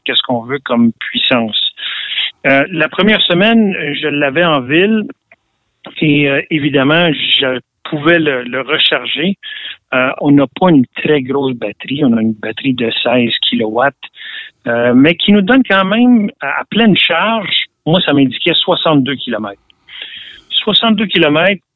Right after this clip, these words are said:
pour tout ce qu'on a à faire, euh, de façon urbaine, le déplacement urbain, c'est amplement suffisant. Euh, surtout que tu peux brancher ça, euh, chez vous sur le cent vingt, parce que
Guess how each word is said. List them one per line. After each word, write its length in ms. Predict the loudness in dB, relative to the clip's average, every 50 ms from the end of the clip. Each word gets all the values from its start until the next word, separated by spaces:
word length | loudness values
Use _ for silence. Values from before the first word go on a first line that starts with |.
| _ -6
pour 300 | -4 -2 -2 -2 -4 -6 -8 -10
tout 120 | -10 -10
ce 60 | -4
qu'on 180 | -2 0 2 2
a 120 | 2 0
à 20 | 0
faire, 260 | 0 0 0 0 0 0
euh, 340 | 0 -2 -2 -2 -4 -4 -6 -8 -10 -6 -6 -4
de 140 | -4 -4
façon 320 | -4 -2 -2 0 0 0 -2 0 0
urbaine, 560 | 2 2 2 2 0 0 2 2 4 4 2
le 100 | 2 0
déplacement 480 | 0 0 -2 -2 -4 -6 -4 -2 0 0
urbain, 480 | 0 0 -2 _ _ -2 0 0 0 0 -4 -4 -4 -4 -2
c'est 160 | -2 -4 -6 _ _
amplement 520 | -2 -2 -2 0 0 0 2 2 2 2
suffisant. 540 | 0 -2 -2 -4 -6 -10 -8 -8 -8 -8 -8 -10 -12 _ -16 -12 -10 -8 -6 -6 -6 -6 -8 -8 -10 -12 _ -6
Euh, 220 | -2 -2 -2 0 0
surtout 440 | 0 0 0 0 -2 -2 -4 -4 -2
que 120 | -2 -4
tu 140 | -4 -4 -6 -2
peux 100 | -2 0
brancher 360 | 0 0 0 -2 -2 -4 -4 -2 -2 -2
ça, 80 | 0 0
euh, 240 | 0 -2 -2 -4 -4
chez 260 | -2 -2 -2 -2 -2
vous 180 | -4 -4 -4 -4
sur 140 | -4 -2 -2
le 40 | 0
cent 320 | 0 0 -2 -4 -6 -6 -2
vingt, 140 | 0 0 0 -2
parce 180 | -4 -8 -8 -6
que 200 | -6 -6 -8